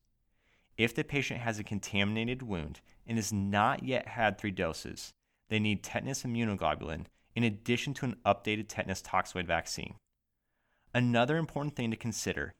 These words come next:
is infection risk stratification, which is largely determined by a patient's comorbid medical conditions,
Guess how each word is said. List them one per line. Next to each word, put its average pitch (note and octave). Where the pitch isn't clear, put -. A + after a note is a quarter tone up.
is G2
infection G#2
risk A2+
stratification, -
which A2
is G2
largely G2
determined G#2
by F2+
a F2
patient's -
comorbid G2
medical G2
conditions, G#2